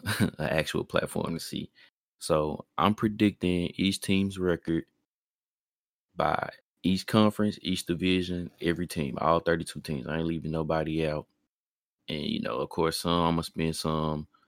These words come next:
on some teams longer than others. It is what it is. And once y'all hear this, you know, y'all comment or y'all respond back to me and y'all let me know. Tell me where I'm wrong, 'cause I'm pretty sure I'm gonna be wrong somewhere.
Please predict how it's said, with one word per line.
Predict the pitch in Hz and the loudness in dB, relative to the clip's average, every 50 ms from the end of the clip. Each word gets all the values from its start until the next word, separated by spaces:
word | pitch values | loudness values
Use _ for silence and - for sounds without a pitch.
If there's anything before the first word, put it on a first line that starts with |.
| _ _ - | _ _ -8
on | 78 | -8
some | - - - 80 78 | -4 -2 -2 -2 -2
teams | - - 85 80 78 78 78 76 | -2 -2 -2 -2 -2 -2 -4 -2
longer | 78 78 82 80 80 80 | 0 0 0 0 0 -4
than | 78 80 76 - | -4 -6 -4 0
others. | - 82 80 - 80 78 80 - - - - _ _ _ _ _ _ _ | 2 2 2 2 -2 -4 -4 -6 -10 -14 -18 _ _ _ _ _ _ _
It | - - | -6 -4
is | 78 78 78 76 | -2 -2 -2 -2
what | 80 78 73 | -2 -4 -4
it | 78 - | -4 -2
is. | 80 80 82 82 82 82 - - _ _ _ _ _ _ _ _ _ _ _ _ _ _ _ _ _ _ _ _ _ | 0 0 2 2 0 0 -4 -10 _ _ _ _ _ _ _ _ _ _ _ _ _ _ _ _ _ _ _ _ _
And | - 87 87 85 82 78 80 78 80 85 | 2 4 4 4 4 2 2 0 0 2
once | 98 117 120 - | 2 4 4 4
y'all | 117 117 117 | 2 0 2
hear | 120 135 131 131 | 2 2 4 4
this, | 123 127 123 123 120 - - - | 4 4 4 4 2 0 -4 -4
you | 98 104 | -2 0
know, | 104 95 92 90 90 87 85 82 - _ | 2 2 2 2 0 -2 -4 -8 -10 _
y'all | - 85 95 95 92 | -4 -2 -2 -2 -2
comment | 90 - - 120 117 113 113 110 110 110 107 101 | -6 -2 0 2 2 4 4 4 4 4 4 4
or | 87 82 | 4 4
y'all | 80 85 90 90 90 90 87 | 4 4 4 4 4 2 0
respond | 82 87 - - - 95 95 95 95 92 | -2 -4 -6 -4 -4 -2 -2 -2 0 0
back | 95 95 87 - | 0 0 0 -2
to | - 104 | -4 -4
me | 92 92 92 90 87 | -2 -2 -2 -2 -2
and | 87 | 0
y'all | 90 90 90 87 87 | 2 2 2 4 2
let | 87 90 90 | 2 0 0
me | 92 92 92 | 0 0 0
know. | 90 90 87 85 85 85 - _ _ _ _ _ _ _ _ _ | 0 2 2 2 2 0 -2 _ _ _ _ _ _ _ _ _
Tell | - - 170 170 | 4 6 6 8
me | 165 147 | 8 8
where | 143 139 131 127 | 6 6 8 8
I'm | 120 110 101 | 6 6 6
wrong, | 101 95 82 - - - - _ _ _ _ _ | 6 6 6 4 0 -6 -16 _ _ _ _ _
'cause | - - 127 | -2 4 4
I'm | 147 165 | 6 10
pretty | - 147 123 113 | 12 12 12 12
sure | 110 - 107 98 | 12 10 10 10
I'm | 82 65 98 92 | 10 8 6 6
gonna | 87 87 85 | 6 4 4
be | 87 87 | 4 2
wrong | 85 87 80 78 78 78 | 2 2 2 2 0 -2
somewhere. | - 90 80 78 78 80 82 104 | -4 -4 -2 0 0 0 0 -2